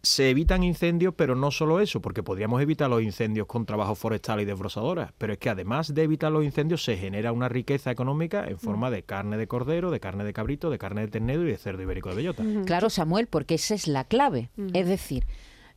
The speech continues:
Speaker 2: eh, ¿por qué hay tanto campo abandonado? Eh, tú estás diciendo, hablando de este modelo que está en la
Speaker 1: Mm.
Speaker 2: Sierra Norte,
Speaker 1: Ujú.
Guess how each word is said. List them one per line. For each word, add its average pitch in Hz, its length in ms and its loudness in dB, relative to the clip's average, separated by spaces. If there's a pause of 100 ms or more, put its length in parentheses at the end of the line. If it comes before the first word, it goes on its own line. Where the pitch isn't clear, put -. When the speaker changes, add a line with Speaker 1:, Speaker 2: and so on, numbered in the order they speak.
(200)
Speaker 2:
eh, 156 260 2 (120)
¿por 170 200 2
qué 170 320 0
hay 165 220 0
tanto 156 340 0
campo 156 300 2
abandonado? 143 680 2 (260)
Eh, 120 140 0
tú 156 160 0
estás 170 240 0
diciendo, 180 380 0
hablando 165 340 2
de 170 80 0
este - 180 0
modelo 160 420 2
que - 80 -4
está 143 160 -2
en 139 80 2
la 135 80 2
Speaker 1:
Mm. 110 40 2
Speaker 2:
Sierra 156 300 0
Norte, 277 480 0 (120)
Speaker 1:
Ujú. 127 260 -2